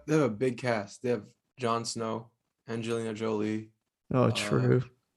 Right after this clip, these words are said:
Speaker 1: who else do they got? The girl
Speaker 2: I didn't
Speaker 1: from
Speaker 2: even
Speaker 1: Crazy
Speaker 2: know those
Speaker 1: Rich.
Speaker 2: guys were in there.
Speaker 1: They have a big cast. That's all I know.
Speaker 2: They also got that big dog, right? Or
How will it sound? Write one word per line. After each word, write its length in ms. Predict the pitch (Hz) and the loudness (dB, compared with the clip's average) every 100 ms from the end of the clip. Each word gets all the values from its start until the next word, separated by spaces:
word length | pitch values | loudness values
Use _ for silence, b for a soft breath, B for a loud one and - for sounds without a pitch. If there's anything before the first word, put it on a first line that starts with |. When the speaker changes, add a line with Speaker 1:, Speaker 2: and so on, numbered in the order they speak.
| - | -6
Speaker 1:
who 80 | 110 | -4
else 160 | 107 | -4
do 80 | 107 | -4
they 100 | 104 | -4
got? 280 | 107 104 - - | -4 -6 -8 -8
The 80 | 113 | -2
girl 220 | 117 117 | 0 4
Speaker 2:
I 60 | - | 8
didn't 80 | 127 | 10
Speaker 1:
from 60 | 127 | 10
Speaker 2:
even 160 | 117 117 | 10 10
Speaker 1:
Crazy 60 | |
Speaker 2:
know 200 | 117 113 | 8 6
those 180 | 113 113 | 2 2
Speaker 1:
Rich. 60 | - | 6
Speaker 2:
guys 240 | 117 120 | 6 6
were 100 | 120 | 6
in 120 | 120 120 | 6 6
there. 220 | 120 123 _ _ _ _ _ _ B B B _ _ _ _ _ _ _ _ _ _ _ _ _ _ _ _ _ _ _ _ _ _ | 4 2 _ _ _ _ _ _ B B B _ _ _ _ _ _ _ _ _ _ _ _ _ _ _ _ _ _ _ _ _ _
Speaker 1:
They 60 | 139 | -4
have 80 | 120 | -4
a 40 | |
big 180 | 104 107 | -4 -6
cast. 360 | 113 104 101 - _ | -6 -8 -8 -16 _
That's 120 | - | -10
all 160 | 104 101 | -8 -8
I 60 | |
know. 240 | 98 101 104 _ _ _ _ _ _ _ _ _ - | -8 -10 -12 _ _ _ _ _ _ _ _ _ -2
Speaker 2:
They 40 | 139 | 2
also 200 | - 165 | 6 8
got 120 | 147 | 8
that 180 | 117 110 | 6 6
big 220 | 131 120 | 6 8
dog, 360 | 117 135 127 117 | 8 8 8 2
right? 300 | 113 139 - | -2 -4 -6
Or 320 | _ _ | _ _